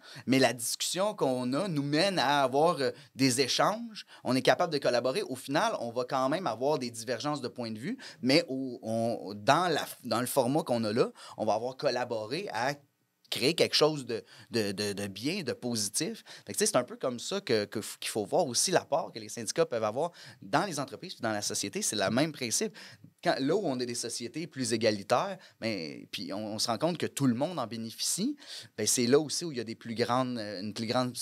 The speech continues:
euh, présence syndicale. Puis, tu sais, c'est pas moi qui le dis, c'est, euh, récemment une étude de l'Institut de recherche, euh, et d'information socio-économique, là, l'iris, qui sortait des, des, des articles en disant, ben, là où il y a,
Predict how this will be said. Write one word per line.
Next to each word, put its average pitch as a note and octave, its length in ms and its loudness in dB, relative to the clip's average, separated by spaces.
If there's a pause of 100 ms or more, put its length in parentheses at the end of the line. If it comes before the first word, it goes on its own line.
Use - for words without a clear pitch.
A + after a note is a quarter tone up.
euh, F#2+ 240 -2 (260)
présence A#2 340 2
syndicale. A#2+ 540 0
Puis, - 80 -6
tu - 220 -4
sais, D3+ 100 0
c'est C3+ 140 0
pas A#2 140 2
moi C#3 140 -4
qui C#3 140 -8
le G#2+ 60 -12
dis, F3 180 -10
c'est, C#3+ 260 -4 (280)
euh, G#2+ 260 0
récemment A#2+ 320 -2
une D#3+ 120 -4
étude C#3 240 -10
de A2+ 280 -2
l'Institut A2+ 420 -8
de B2+ 100 -4
recherche, D3 400 -4
euh, A2 160 -2 (300)
et A#2+ 120 4
d'information A#2+ 440 0
socio-économique, B2 680 -8
là, C3 100 -2
l'iris, A#2 400 -6
qui - 120 -6
sortait E3 440 2 (260)
des, A2 280 -2
des, G2+ 200 -4
des G#2 220 -4
articles B2+ 420 -6
en G2+ 120 -6
disant, G#2 300 0
ben, G#2 340 -6
là C#3+ 100 2
où D#3 260 -2
il B2+ 120 -10
y A#2 40 -6
a, G2+ 140 -12